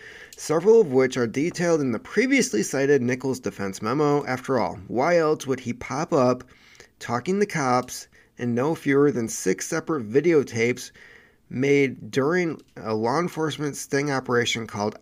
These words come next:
Operation Punch-Out that resulted in several arrests for the theft and sale of military property in nineteen eighty-eight? Why else would the A T F, abruptly, without explanation,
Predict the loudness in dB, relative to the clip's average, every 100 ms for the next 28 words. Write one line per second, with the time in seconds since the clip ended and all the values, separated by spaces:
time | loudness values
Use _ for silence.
0 | -6 -6 0 2 2 0 0 -2 -6 _
1 | -16 -6 -4 -2 -2 -2 -6 -12 -20 _
2 | _ -20 -20 -20 -20 _ -4 -2 0 -2
3 | -2 -2 -2 -2 -4 0 4 4 2 -2
4 | -4 -6 -4 -2 -2 -4 -2 -4 -2 -4
5 | -4 0 0 2 2 0 -2 -2 -4 -4
6 | -4 -4 -6 -2 0 0 0 -2 -4 -4
7 | -2 -4 -6 -6 -6 -2 0 0 -2 -2
8 | -2 -6 -10 _ -20 -20 -20 -20 _ -2
9 | 2 4 4 2 -2 -4 -4 -2 -2 -2
10 | -2 -2 0 2 2 0 -2 -4 -2 -2
11 | 0 0 2 2 0 0 0 0 -4 -4
12 | 0 2 2 2 0 -2 -4